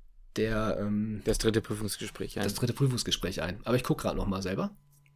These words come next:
Speaker 2: Wir
Speaker 1: Du kannst ja schon mal
Speaker 2: verlinken,
Speaker 1: erzählen,
Speaker 2: ja,
Speaker 1: was,
Speaker 2: ja.
Speaker 1: was bei dir war.
Speaker 2: Mhm. Wir verlinken euch natürlich die Sachen auch noch mal irgendwie in der Videobeschreibung oder für,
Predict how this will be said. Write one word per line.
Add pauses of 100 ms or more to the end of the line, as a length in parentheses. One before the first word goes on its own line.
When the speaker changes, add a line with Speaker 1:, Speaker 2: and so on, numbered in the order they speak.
(420)
Speaker 2:
Wir
Speaker 1:
Du
kannst
ja
schon
mal
Speaker 2:
verlinken,
Speaker 1:
erzählen,
Speaker 2:
ja,
Speaker 1:
was,
Speaker 2:
ja.
Speaker 1:
was
bei
dir
war.
Speaker 2:
Mhm. (200)
Wir
verlinken
euch
natürlich
die
Sachen
auch
noch
mal
irgendwie
in
der
Videobeschreibung
oder
für,